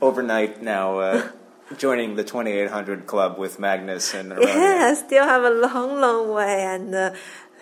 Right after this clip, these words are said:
Speaker 2: not in the same level, have a long distance.
Speaker 1: Wow. But you'll, will you get to celebrate this, uh, for a while, or do you, you don't fly off to Aeroflot, I hope? <laughs>
Speaker 2: No.
Speaker 1: Like Le Quan,
Speaker 2: <laughs> I
Speaker 1: I mean,
Speaker 2: haven't.
Speaker 1: I know Leah's
Speaker 2: Oh.
Speaker 1: flying to play the third
Speaker 2: He
Speaker 1: time at
Speaker 2: will.
Speaker 1: Aeroflot.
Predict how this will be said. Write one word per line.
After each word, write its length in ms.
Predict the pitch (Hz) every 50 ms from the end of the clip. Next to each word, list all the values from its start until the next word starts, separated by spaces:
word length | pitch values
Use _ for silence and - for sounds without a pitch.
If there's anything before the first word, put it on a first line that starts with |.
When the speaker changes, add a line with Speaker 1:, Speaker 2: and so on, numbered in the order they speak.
| -
Speaker 2:
not 320 | - 196 196 208 220 214 -
in 120 | 214 220 202
the 100 | 196 220
same 380 | - - 214 208 208 190 185
level, 280 | 196 196 202 196 185 190
have 220 | 240 202 180 - 185
a 200 | 185 180 175 170
long 300 | 175 175 170 175 180 180
distance. 680 | 170 - - - - - - - - - - - - - - - - - - - -
Speaker 1:
Wow. 180 | - 101 95 85 - - -
But 180 | - 123 120 113
you'll, 140 | 123 131 131
will 180 | 127 135 139
you 100 | 135 135
get 140 | 123 135 131 -
to 80 | 127
celebrate 480 | - - 139 135 135 123 131 131 127 127
this, 360 | 135 139 139 - - - -
uh, 120 | 139 135
for 200 | 135 135 - 139
a 40 | 135
while, 300 | 127 131 127 131 135 143
or 160 | 135 120 110
do 60 | 104 110
you, 340 | 110 107 110 110 110 110 - 131
you 80 | 135 120
don't 160 | 127 120 -
fly 240 | - 135 123 123 117
off 140 | 110 110
to 80 | - 113
Aeroflot, 420 | 104 123 120 113 113 - 101 92 82
I 120 | 78 85
hope? 260 | 90 90 85 - - - -
<laughs> 40 | - - - - - - - - - - - - - - - -
Speaker 2:
No. 800 | 269 262 277 262 247 254 262 247 262 254 - 254 233 - - - - 392
Speaker 1:
Like 200 | 494 - 277 -
Le 120 | - - -
Quan, 180 | - - - -
Speaker 2:
<laughs> 160 | - - 330
I 40 | 262
Speaker 1:
I 40 | - - - 247
mean, 80 | -
Speaker 2:
haven't. 200 | - - - -
Speaker 1:
I 80 | - 120
know 160 | 123 127 127 123
Leah's 240 | 123 131 127 123 120
Speaker 2:
Oh. 140 | - - -
Speaker 1:
flying 340 | - 131 120 117 113 107
to 80 | 107 107
play 260 | - - 120 110 104
the 100 | - - 202
third 240 | - - 117 110
Speaker 2:
He 60 | - 349
Speaker 1:
time 60 | 330
at 280 | - 311 285 277 269 -
Speaker 2:
will. 60 | 151
Speaker 1:
Aeroflot. 340 | 107 101 - - 95 90